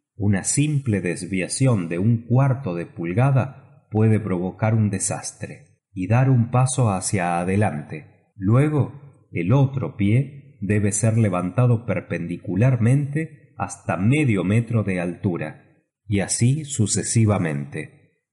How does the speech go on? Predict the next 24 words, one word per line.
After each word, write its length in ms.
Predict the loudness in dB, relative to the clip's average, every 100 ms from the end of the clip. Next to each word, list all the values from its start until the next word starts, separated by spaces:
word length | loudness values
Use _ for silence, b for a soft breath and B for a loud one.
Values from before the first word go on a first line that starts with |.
| _ _ _ _ -12
La 220 | -10 0
tarde 540 | 2 4 4 4 0 -6
pasó 360 | -10 -2 -2 0
con 160 | 2
un 140 | 2 2
sentimiento 760 | 0 -2 -2 2 2 2 0
de 140 | -2 -4
temor 760 | -2 2 2 0 -4 -16 -12
causado 640 | -6 -4 -2 0 2 0 -2
por 180 | -2
ese 260 | 0 0 -4
gran 340 | 0 2 2
silencio 680 | 2 -2 -2 -2 -2 -4 -6
blanco. 760 | -6 -6 -6 -12 -16 -20 _ _ _
Los 260 | -8 -6 -4
viajeros 680 | -4 -2 0 2 0 -4 -14 -20 _
continuaban 720 | -6 -4 -2 0 2 4 2
su 240 | -2 -6 -4
penosa 440 | 0 2 2 0
labor 680 | -2 0 2 0 -2 -12 _
sin 380 | -4 2 2 2
proferir 680 | -2 -4 -2 0 0 -4 -4
una 280 | 0 2 2
palabra. 840 | 0 -2 -4 -6 -10 -14 -20 _